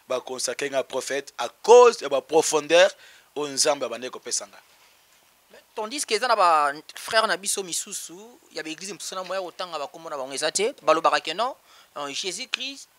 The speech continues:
Speaker 2: azali fils de Dieu, te Jésus-Christ c'est un prophète. Alors sikoyo, nde baboyaka ke non, Jésus-Christ n'est pas un, n'est pas le, il n'est pas le fils de Dieu.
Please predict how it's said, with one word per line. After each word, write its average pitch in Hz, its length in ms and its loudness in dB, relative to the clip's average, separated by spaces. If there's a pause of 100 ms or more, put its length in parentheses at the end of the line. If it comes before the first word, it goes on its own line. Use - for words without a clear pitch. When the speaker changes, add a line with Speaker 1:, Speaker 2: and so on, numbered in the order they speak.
(360)
Speaker 2:
azali 175 500 -6
fils - 300 -14
de 160 100 -14
Dieu, 165 180 -12
te - 120 -18
Jésus-Christ 170 460 -14
c'est - 140 -12
un 180 100 -10
prophète. 147 500 -18 (320)
Alors 202 220 -8
sikoyo, 208 520 -12 (960)
nde 226 200 -12
baboyaka 208 420 -2
ke 180 140 -10
non, 233 140 -10
Jésus-Christ 196 560 -14 (840)
n'est 180 140 -14
pas 226 240 0
un, 214 80 -10 (680)
n'est 185 160 -10
pas 269 140 -4
le, 202 100 -4 (300)
il 202 100 -12
n'est 214 80 -4
pas 277 140 -2
le 226 80 -6
fils - 180 -14
de 151 80 -16
Dieu. 143 220 -18